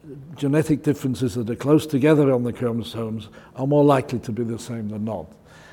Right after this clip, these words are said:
Uh, and when you use quite sophisticated statistical approaches, you can then cluster people and say, "Here's a group of people who are more similar to each other within the group than they are to anyone not in the group."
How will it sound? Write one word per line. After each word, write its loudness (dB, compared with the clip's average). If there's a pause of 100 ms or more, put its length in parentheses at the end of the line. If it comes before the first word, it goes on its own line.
(100)
Uh, -4
and -2
when 2
you 4
use 8
quite -2
sophisticated -2
statistical -6
approaches, -10 (320)
you -2
can -2
then 0
cluster 2
people -8
and -4
say, -2 (340)
"Here's 8
a 2
group 4
of -8
people -2
who 2
are 4
more 8
similar 6
to 0
each 0
other 0
within 2
the 2
group 2
than -4
they -2
are -2
to -8
anyone -6
not -10
in -12
the -10
group." -14